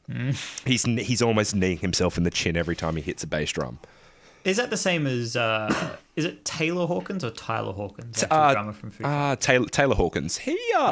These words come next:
Speaker 1: Yeah.
Speaker 2: he sits fairly low, but not as low as the Grohlmeister.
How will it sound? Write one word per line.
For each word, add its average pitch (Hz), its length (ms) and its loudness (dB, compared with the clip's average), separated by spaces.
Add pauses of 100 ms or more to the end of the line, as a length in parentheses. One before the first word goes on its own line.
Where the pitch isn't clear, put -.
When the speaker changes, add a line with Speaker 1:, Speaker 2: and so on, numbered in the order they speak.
(140)
Speaker 1:
Yeah. - 120 -16
Speaker 2:
he 190 140 0
sits 403 320 0
fairly 85 440 0
low, 82 480 2
but - 160 -4
not 101 440 0
as 90 260 0
low 87 380 2
as 80 440 -2
the 90 100 0
Grohlmeister. 80 800 0